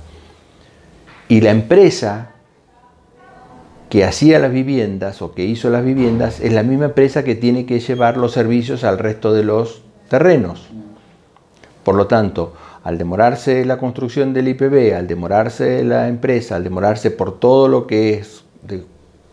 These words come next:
público conocimiento, como se dice, también se demoró la llegada de los servicios a esos terrenos. Y la municipalidad no puede vender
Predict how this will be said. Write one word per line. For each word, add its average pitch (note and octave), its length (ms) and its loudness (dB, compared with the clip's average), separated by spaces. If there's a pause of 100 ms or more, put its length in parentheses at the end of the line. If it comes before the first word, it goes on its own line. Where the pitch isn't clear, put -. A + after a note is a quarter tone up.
(320)
público G#2 480 2
conocimiento, G2+ 720 -4
como A2 200 -4
se D3 120 0
dice, D3+ 540 4 (440)
también A2 360 0
se D3 140 0
demoró A#2+ 500 4
la A#2 160 -2
llegada G#2+ 460 0
de A2+ 80 2
los A2 140 0
servicios A#2+ 440 -6
a G#2+ 60 -2
esos G#2 240 -10
terrenos. B2+ 500 -2
Y - 80 -10
la F2+ 120 -2
municipalidad G2 440 -2
no A2+ 160 -2
puede E3+ 240 6
vender G#2+ 480 2